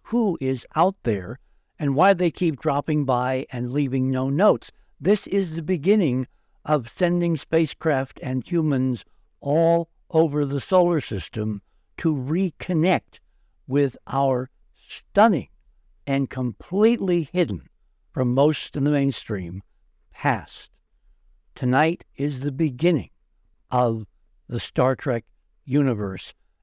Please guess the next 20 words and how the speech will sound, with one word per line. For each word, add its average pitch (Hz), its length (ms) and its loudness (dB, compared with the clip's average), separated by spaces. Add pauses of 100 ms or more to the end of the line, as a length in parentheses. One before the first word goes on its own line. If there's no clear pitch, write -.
As 104 180 -8
I've 101 180 -4
said 127 240 2
over 143 280 0
and 190 80 2
over 180 240 4
again, 92 360 -6 (440)
once 127 320 -2
this 151 260 -2
little 143 320 0
engine 170 380 2
that 160 180 -2
can 127 560 -4 (540)
demonstrates 147 720 0
that 131 180 -2
it 143 160 -4
could, 131 460 2 (400)
it 139 200 -2
will 139 420 -2 (180)
change 113 560 -4